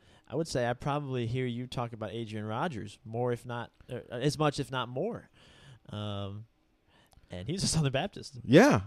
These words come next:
Speaker 2: I,
Speaker 1: <laughs>
Speaker 2: Adrian Rogers is fantastic. Um, but, um, anyway.
Speaker 1: Well, I've heard you quote, you know, um,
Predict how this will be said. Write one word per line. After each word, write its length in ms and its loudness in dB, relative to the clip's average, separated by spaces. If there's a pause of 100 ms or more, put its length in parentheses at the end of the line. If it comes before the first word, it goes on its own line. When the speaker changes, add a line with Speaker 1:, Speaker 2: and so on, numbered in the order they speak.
Speaker 2:
I, 180 4
Speaker 1:
<laughs> 100 -2
Speaker 2:
Adrian 280 6
Rogers 280 4
is 180 0
fantastic. 680 4 (640)
Um, 500 10 (500)
but, 340 6
um, 300 6 (760)
anyway. 560 6 (200)
Speaker 1:
Well, 160 4
I've 200 6
heard 220 4
you 120 -2
quote, 360 4
you 100 -4
know, 160 2 (320)
um, 340 2